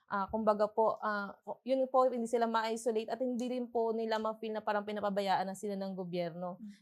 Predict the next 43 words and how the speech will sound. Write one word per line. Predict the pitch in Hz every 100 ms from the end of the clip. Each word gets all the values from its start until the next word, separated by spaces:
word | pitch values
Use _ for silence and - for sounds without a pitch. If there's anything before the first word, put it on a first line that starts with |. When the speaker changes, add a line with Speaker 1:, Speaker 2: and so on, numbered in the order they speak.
| _
Speaker 1:
Kaya | 220 220 220
po, | 220 214 196
nagpo-propose | 214 214 220 214 208 220 214
din | 220 208
po |
kami | 208 208 208
sa | 214
M | 208
P | 202
O | 202
C | 202
na | 214
magkaroon | 202 185 196 196
po | 196 196
tayo | 196
ng | 196
mga | 196 185
pondo | 190 185 180
para | 180 180
sa | 196
mga | 185 180
infrastructure | 180 175 170 - 165 - 165
projects. | - 160 156 175 - - - _ _ -
Ah, | 208 208
pangalawa | 196 240 269 277 285 285
naman | 285 285 277
po | 247 240
na | 240
nakikita | 233 240 226 214 214
ko | 214
po | 208 208
talaga | 214 208 208 208
na | 202 190 190 196 _ _ _ _
challenge | - 220 233 247 - -
po | 226 226
sa | 226 208 196 190 - _ -
M | 214 233
P | 262
O | 233
C | 233 233 214
is | 226 -
yung | 233 220 220 226 - _ -
kakulangan | 247 254 247 247